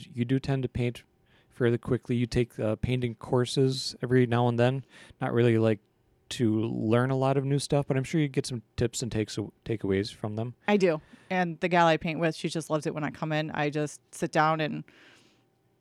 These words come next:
Speaker 2: she starts to explain something, and she just kinda looks at me and just says, "Go." And I
Speaker 1: Well,
Speaker 2: just paint.
Speaker 1: well, you're crafty, Carrie.
Speaker 2: Yes.
Speaker 1: You do, you do a lot of craft-centric things.
Speaker 2: Mm-hmm.
Speaker 1: So that's pretty cool.
Speaker 2: So,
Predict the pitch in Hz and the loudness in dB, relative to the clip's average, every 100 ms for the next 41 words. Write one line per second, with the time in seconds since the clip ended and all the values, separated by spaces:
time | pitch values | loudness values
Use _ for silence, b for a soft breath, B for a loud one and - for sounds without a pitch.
0 | _ - - 175 - 175 175 - - 175 | _ -14 -6 -6 0 2 2 -2 -6 -2
1 | 170 - 175 180 170 180 170 196 190 185 | -2 -2 -4 -2 -2 -4 -2 -4 -4 -6
2 | - 170 156 151 151 - 151 143 139 147 | -6 -6 -4 -6 -8 -6 -4 -4 -6 -6
3 | 143 147 135 143 139 - _ - - - | -6 -8 -6 -6 -6 -12 _ -6 -6 -6
4 | _ _ _ b b b b - 160 143 | _ _ _ b b b b -6 -4 -2
5 | - 147 - _ _ - 139 151 - - | -6 -10 -16 _ _ -4 -2 -4 -6 -10
6 | - - - 113 123 - - 117 - 120 | -12 -14 -8 -6 -6 -6 -6 -6 -6 -6
7 | 123 101 110 - _ - - - - - | -4 -2 -6 -12 _ -8 -8 -10 -20 -20
8 | _ _ _ - 113 110 - _ 120 113 | _ _ _ -16 -12 -12 -12 _ -8 -4
9 | 113 117 113 - - 110 - 110 101 - | -2 -2 -2 -6 -8 -6 -8 -10 -10 -12
10 | - 104 110 - _ 175 156 156 151 - | -10 -12 -12 -20 _ -8 -6 -6 -8 -10
11 | 117 - 107 113 113 b b b b b | -12 -10 -8 -8 -10 b b b b b
12 | b - 175 147 151 139 - | b -4 0 2 2 0 -4